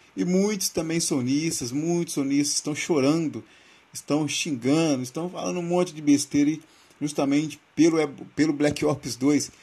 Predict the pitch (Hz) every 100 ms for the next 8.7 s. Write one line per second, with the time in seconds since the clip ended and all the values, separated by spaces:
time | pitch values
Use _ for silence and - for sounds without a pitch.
0 | - - - 180 180 175 143 - 156 165
1 | 143 143 139 131 120 123 123 123 123 120
2 | 127 120 131 147 143 135 127 123 113 127
3 | - 120 123 123 - - 120 - - 117
4 | 131 127 - - - _ - 156 143 -
5 | 165 - 175 - 170 135 143 139 151 165
6 | 165 185 - 180 143 123 147 147 127 135
7 | 127 120 - 113 - 123 120 - 139 135
8 | 127 - 117 - 175 -